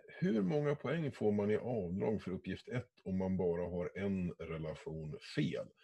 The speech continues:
Till exempel om man har glömt att skriva ett till en eller en till en. Eh, jag ska börja med att säga att, eh,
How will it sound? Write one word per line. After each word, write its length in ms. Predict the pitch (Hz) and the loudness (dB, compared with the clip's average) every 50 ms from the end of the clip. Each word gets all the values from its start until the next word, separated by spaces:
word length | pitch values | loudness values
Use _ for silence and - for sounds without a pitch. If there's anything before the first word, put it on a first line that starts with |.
| - - - - - _ _ | -20 -20 -20 -20 -20 _ _
Till 140 | - - | -6 -6
exempel 420 | 87 85 - 82 80 78 - 82 85 | -4 -4 -2 -2 -4 -2 -4 -4 -2
om 80 | 82 | -2
man 100 | 82 82 | 0 0
har 80 | 85 85 | 0 -2
glömt 360 | 80 78 82 82 82 - - | -2 0 -2 -2 -2 -4 -8
att 60 | - | -14
skriva 400 | - - 80 78 73 78 76 82 | -12 -8 -8 -6 -4 -4 -4 -6
ett 220 | 78 - - - _ | -8 -10 -12 -16 _
till 140 | - 80 73 | -8 -8 -6
en 360 | 69 85 87 87 82 78 73 - - | -4 -4 -4 -2 -4 -4 -6 -8 -10
eller 380 | 76 76 73 - - - 76 67 | -10 -10 -10 -10 -10 -10 -10 -8
en 160 | 73 76 73 | -8 -10 -12
till 200 | - - 78 85 | -12 -10 -6 -2
en. 280 | 101 113 92 - - - _ _ _ _ _ _ _ _ _ _ _ _ _ _ _ _ _ _ _ - - - - - - - - - - _ - | -2 -2 -2 -4 -8 -14 _ _ _ _ _ _ _ _ _ _ _ _ _ _ _ _ _ _ _ -16 -16 -16 -18 -20 -20 -20 -20 -20 -18 _ 4
Eh, 600 | 104 104 107 110 110 110 110 110 107 107 104 87 107 | 8 8 10 10 10 10 10 10 10 8 8 8 8
jag 100 | 117 110 | 8 12
ska 180 | - 139 135 | 12 12 12
börja 240 | 135 139 143 147 147 | 12 12 12 12 12
med 80 | 143 135 | 12 12
att 60 | 123 | 12
säga 280 | - 113 107 107 107 | 12 12 12 12 12
att, 400 | 104 - - - - - - - | 12 12 10 4 -6 -8 -6 2
eh, 340 | - 104 101 101 95 95 90 | 4 6 8 8 8 6 4